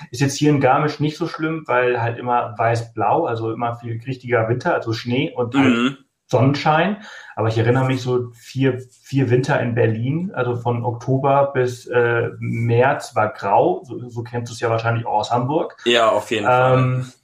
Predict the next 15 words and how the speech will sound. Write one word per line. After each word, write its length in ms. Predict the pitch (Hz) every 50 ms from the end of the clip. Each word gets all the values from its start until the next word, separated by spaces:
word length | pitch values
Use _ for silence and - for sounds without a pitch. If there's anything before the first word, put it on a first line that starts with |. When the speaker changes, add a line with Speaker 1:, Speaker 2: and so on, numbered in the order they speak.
| _ _ _ _ _ _ _ -
Speaker 1:
bist 380 | 135 113 127 156 156 - -
du 120 | 180 170 151
da 540 | 147 151 147 143 143 139 - - - - _
für 640 | - - - 139 131 127 123 120 113 110 - - -
anfällig 680 | 117 131 151 180 180 - 185 180 185 185 202 196 - -
für 120 | - 165
so, 240 | 151 151 151 147 143
so 260 | 143 143 143 139 135 - _
Thema 420 | - 151 147 143 143 139 123 117
Winterdepression, 1500 | 135 139 135 - 165 147 139 151 135 - - - 151 - - - 147 143 143 143 143 143 143 143 143 139 139 139 - - _
ähm, 640 | 127 123 123 127 123 123 123 123 123 123 123 - -
für 140 | - 127
diese 200 | 120 120 120 127
Dunkelheit 680 | 123 127 135 147 147 - 156 139 143 143 147 151 151 -
oder 480 | - 120 127 123 123 117 - - -